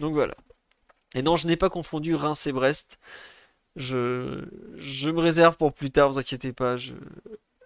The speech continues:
je pense que quand on va aller à Metz, je vais vous dire Reims toute la soirée, ou ce genre de choses. Allez, sur ce,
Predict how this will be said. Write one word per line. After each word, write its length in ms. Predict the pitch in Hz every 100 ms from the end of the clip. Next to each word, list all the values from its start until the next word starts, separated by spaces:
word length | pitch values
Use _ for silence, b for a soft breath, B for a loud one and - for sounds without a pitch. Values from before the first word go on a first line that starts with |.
| 143
je 160 | 139
pense 260 | 151 165 160
que 220 | 151 143
quand 140 | - 147
on 80 |
va 100 | 139
aller 100 | 139
à 100 | 135
Metz, 420 | 139 143 147 - 131
je 140 | 127
vais 80 | 127
vous 100 | 131
dire 180 | 135 127
Reims 320 | 135 143 -
toute 180 | 131 135
la 80 |
soirée, 340 | 131 135 127 127
ou 60 |
ce 60 | 127
genre 120 | 123
de 60 | 117
choses. 260 | - - - B B B B
Allez, 180 | 175 175
sur 220 | 160 202
ce, 240 | - 165